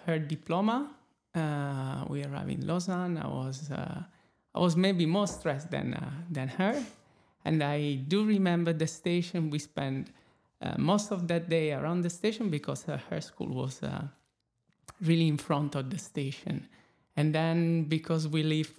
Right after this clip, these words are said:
for many years, uh, apart, uh, despite we are still, uh, together and we are actually, uh, married, for me, the, the train station, uh, of Lausanne is always associated with,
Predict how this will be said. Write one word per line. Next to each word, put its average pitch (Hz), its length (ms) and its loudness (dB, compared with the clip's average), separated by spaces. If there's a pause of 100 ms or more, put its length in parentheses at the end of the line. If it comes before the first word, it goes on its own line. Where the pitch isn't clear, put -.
(160)
for 135 320 0
many 175 320 2
years, 160 600 0
uh, 143 360 -4 (280)
apart, 170 640 0 (260)
uh, 143 200 -2
despite 147 520 -2
we 147 240 -2
are 127 180 -6
still, 143 360 -4
uh, 139 60 -4 (160)
together 139 380 0
and 135 200 -4
we 139 100 -2
are 127 220 -4 (540)
actually, 139 640 -2 (100)
uh, 151 260 -6
married, 156 480 -2
for 151 220 -2
me, 175 340 4
the, 143 480 -2 (460)
the 147 60 -4
train 190 340 2
station, 165 920 -2 (160)
uh, 143 300 -4
of 147 160 -8
Lausanne 156 540 0
is 147 240 -4 (140)
always 160 380 -2
associated 147 720 -4
with, 143 280 -2